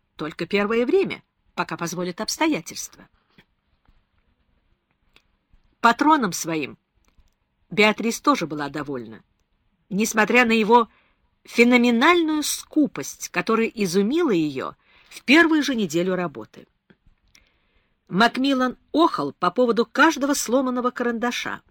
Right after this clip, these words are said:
каждого лишнего листа копирки, каждой затерявшейся резинки. "Она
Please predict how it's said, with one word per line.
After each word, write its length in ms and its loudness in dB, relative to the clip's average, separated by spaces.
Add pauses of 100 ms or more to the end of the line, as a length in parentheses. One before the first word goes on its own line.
(720)
каждого 460 4
лишнего 480 0
листа 340 -4
копирки, 720 -6 (320)
каждой 420 4
затерявшейся 720 -4
резинки. 560 -8 (600)
"Она 280 4